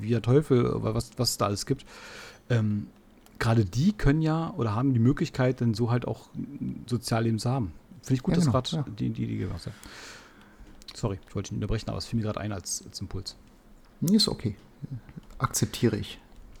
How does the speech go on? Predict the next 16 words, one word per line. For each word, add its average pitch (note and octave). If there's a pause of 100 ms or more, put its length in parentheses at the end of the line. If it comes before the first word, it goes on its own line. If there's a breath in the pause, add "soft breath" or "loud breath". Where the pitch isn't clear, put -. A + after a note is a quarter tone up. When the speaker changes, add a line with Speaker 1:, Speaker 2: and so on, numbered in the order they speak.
Speaker 1:
<laughs> - (840 loud breath)
Nee, C#3+
ansonsten, D#3
mein D3
Fazit E3
ist, -
äh, B2+ (480)
ich C3
fühle D#3
mich D3+
für C#3+
manche C#3+
Spiele A#2+
schon A#2+
zu -
alt, C3